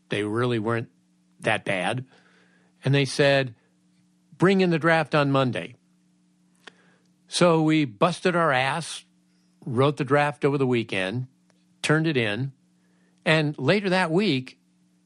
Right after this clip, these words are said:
it went into production. Now, I'm wondering,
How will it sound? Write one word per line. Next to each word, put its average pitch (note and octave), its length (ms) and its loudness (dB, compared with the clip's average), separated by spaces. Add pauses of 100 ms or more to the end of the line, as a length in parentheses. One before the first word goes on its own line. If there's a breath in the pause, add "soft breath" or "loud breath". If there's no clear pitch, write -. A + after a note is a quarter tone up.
(160)
it C#3 60 0
went E3+ 180 2
into E3 180 -2
production. D#3+ 680 -4 (1040)
Now, D3 260 0 (460)
I'm G#3 200 0
wondering, C3 600 -2